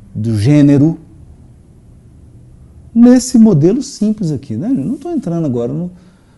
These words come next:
na, na, no, no casamento no formato atual, na, na, na questão da evolução de gênero, que você tem a homoafetividade, não tô entrando nisso, não, não é esse o ponto, né? Estamos fazendo aqui um,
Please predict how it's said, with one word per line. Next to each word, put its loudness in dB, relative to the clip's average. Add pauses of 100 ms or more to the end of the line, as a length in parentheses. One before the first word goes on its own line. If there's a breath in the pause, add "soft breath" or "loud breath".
(120 soft breath)
na, -6 (320 soft breath)
na, -6
no, 2
no 2
casamento -2
no -2
formato -8
atual, -6 (540 soft breath)
na, -4
na, -6
na -6
questão -6
da -4 (720)
evolução -4
de -2
gênero, -2
que -16
você -12
tem -8
a -10
homoafetividade, -6
não -8
tô -10
entrando 0
nisso, -2
não, -10
não -8
é -8
esse -8
o -8
ponto, -18
né? -12
Estamos -12
fazendo -6
aqui -8
um, -2